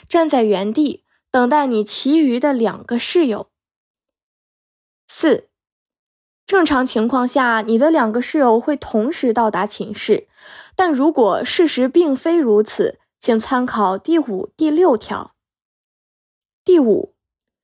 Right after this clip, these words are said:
如果先到达寝室的是一个活泼热情的短发女孩，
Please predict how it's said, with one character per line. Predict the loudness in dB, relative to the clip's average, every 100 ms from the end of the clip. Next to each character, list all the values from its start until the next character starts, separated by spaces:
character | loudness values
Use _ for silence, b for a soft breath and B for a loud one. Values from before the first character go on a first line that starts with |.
| _ _ -4
如 | 0
果 | 2 2 0 0
先 | -8 -2 2 2
到 | 0 0
达 | -2
寝 | -2 -4 -6
室 | -2 -2
的 | -2 -4 B -14
是 | 0 2
一 | 2
个 | 0 0 0
活 | 2 0
泼 | 2 0 2
热 | 2 0
情 | 0 0
的 | 0
短 | 0 -4 -4
发 | -6 -4 -2
女 | -4
孩， | -6 -4 -2 -2 -4